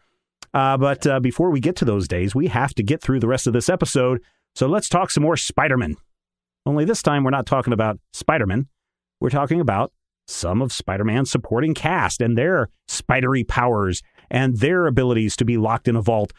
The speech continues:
for ten years, only to be, uh, uncovered <laughs> during the Spider-Verse event, and then, oh, then to only find her long-lost family as the universe is coming to an end.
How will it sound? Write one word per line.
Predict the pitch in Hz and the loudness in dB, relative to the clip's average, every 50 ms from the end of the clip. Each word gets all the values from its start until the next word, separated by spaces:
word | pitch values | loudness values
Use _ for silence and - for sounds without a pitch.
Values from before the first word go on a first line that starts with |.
| _ _ _ | _ _ _
for | - 131 117 | -2 -2 0
ten | - - 135 131 123 | 0 0 2 2 2
years, | 120 117 107 104 107 98 | 2 2 2 0 0 2
only | 110 113 117 117 | 2 2 2 2
to | 107 107 | 2 2
be, | 98 113 110 107 101 - _ _ _ _ _ - | 2 0 0 0 -2 -4 _ _ _ _ _ -6
uh, | 98 95 92 92 90 90 92 92 92 90 95 - - _ - | -4 -4 -2 -2 -2 -2 -2 -4 -4 -6 -10 -14 -16 _ -4
uncovered | 113 117 127 - - 131 113 117 107 | -2 -2 0 0 0 0 0 0 0
<laughs> | 98 | 0
during | 113 98 - 156 131 | 0 2 2 2 2
the | 117 120 | 0 0
Spider-Verse | - - - 127 135 131 131 120 120 117 117 - | -2 0 0 0 2 2 2 0 0 0 0 0
event, | 127 107 120 120 113 104 - - - - | 0 0 2 0 0 -2 -4 -10 -8 -2
and | - 127 135 | 0 0 2
then, | 131 123 | 2 2
oh, | 120 120 120 117 110 | 2 2 0 0 0
then | 107 104 123 131 131 120 | 0 0 0 0 0 0
to | - - 127 123 | 0 0 2 2
only | 123 127 123 117 | 2 2 2 0
find | 107 - - 123 123 127 127 110 | 0 -2 -2 0 2 2 2 2
her | 123 123 | 2 2
long-lost | 120 117 117 117 117 113 110 107 - - | 2 2 2 2 2 2 0 0 0 0
family | 117 117 117 117 117 113 107 - - - _ | 0 2 2 2 2 0 -2 -4 -8 -8 _
as | - 113 123 127 113 | -2 -2 0 0 0
the | 123 | 0
universe | 120 120 113 104 113 113 - 120 | 2 2 2 2 0 0 0 -2
is | 110 - | -2 0
coming | - 120 120 110 | 0 0 0 0
to | - 120 | 0 0
an | 113 113 | 0 2
end. | 117 117 110 | 2 0 0